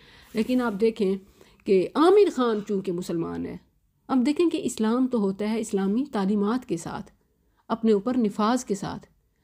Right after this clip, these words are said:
सिर्फ, अ, इस्लाम के दायरे में टिक का निशान लगाने से, मज़हब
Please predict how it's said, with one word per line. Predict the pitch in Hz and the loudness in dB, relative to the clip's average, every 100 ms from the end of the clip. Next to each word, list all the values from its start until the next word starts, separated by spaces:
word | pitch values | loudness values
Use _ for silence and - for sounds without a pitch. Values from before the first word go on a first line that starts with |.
| _ _ | _ _
सिर्फ, | - 262 262 - | -2 0 0 2
अ, | 226 233 - - - 180 | 2 4 0 -8 -10 -8
इस्लाम | 185 190 208 214 233 | -6 -4 -2 0 0
के | 226 208 | 0 0
दायरे | 202 208 208 | 0 0 2
में | 202 | 0
टिक | 196 262 - | 0 -2 0
का | 214 | -2
निशान | 208 208 196 208 | -2 -2 0 0
लगाने | 202 190 180 190 | 0 -2 -2 -2
से, | 190 185 202 214 | -4 -6 -6 -2
मज़हब | 202 196 247 | 0 2 0